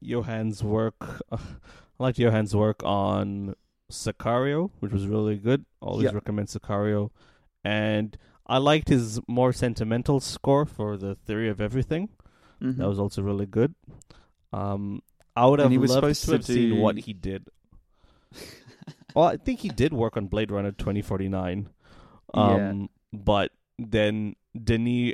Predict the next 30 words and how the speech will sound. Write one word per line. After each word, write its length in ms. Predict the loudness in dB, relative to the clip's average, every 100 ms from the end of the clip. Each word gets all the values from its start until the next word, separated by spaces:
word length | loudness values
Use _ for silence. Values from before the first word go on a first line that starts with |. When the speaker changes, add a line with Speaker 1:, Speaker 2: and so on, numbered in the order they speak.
| -2
Speaker 1:
and 160 | -4
him, 220 | -4 -4 -6
Denis 280 | -8 -6 -6
Villeneuve, 260 | -6 -6 -8
the 60 |
director 380 | -10 -10 -8 -10 -4
of 160 | -4 -2
also 300 | -4 -4 -10
Prisoners 440 | -8 -10 -8 -8
and 80 | -8
Sicario, 440 | -12 -8 -6 -4 -6
was 140 | -8
kinda 180 | -12 -10
like, 260 | -8 -10 -12 _ _ _ _ -20 -20 _ _ -10
um, 320 | -8 -8 -12 -18 -10
"Maybe 220 | -8 -6
your 120 | -6
score 240 | -8 -8 -8
is 100 | -6
not 220 | -8 -8
right 300 | -10 -10 -12 -16 _ _ _ -20 -16
for 400 | -10 -8 -8 -10 -14
Blade 180 | -12 -10
Runner 160 | -10 -12
twenty 180 | -12 -12
forty-nine," 380 | -12 -12 -12
and 140 | -12 -10
they 80 | -6
parted 420 | -4 -2 -2 -6 -12 -10
mutually. 600 | -10 -8 -10 -12 -12